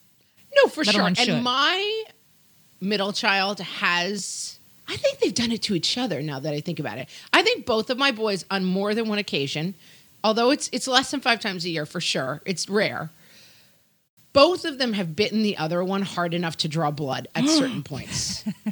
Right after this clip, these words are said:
Speaker 1: I mean, it's probably happened three times total, maybe four.
Speaker 2: But the other guy deserved it.
Speaker 1: Well, <laughs> possibly, very possibly. But we have b-, strongly reacted to those moments.
Speaker 2: Right.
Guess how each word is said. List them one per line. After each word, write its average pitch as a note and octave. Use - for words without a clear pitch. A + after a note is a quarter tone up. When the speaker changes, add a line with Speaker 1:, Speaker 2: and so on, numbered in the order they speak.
Speaker 1:
I D4
mean, F4
it's C#4+
probably C4+
happened G#3
three F3
times -
total, -
maybe F4
four. -
Speaker 2:
But A3+
the A#3
other A3+
guy G3
deserved E3
it. C#3+
Speaker 1:
Well, D#4+
<laughs> C4
possibly, G3+
very G3
possibly. B2+
But B3
we C#4+
have B3+
b-, A3+
strongly A#3
reacted E3
to G3+
those D#3
moments. B2+
Speaker 2:
Right. D3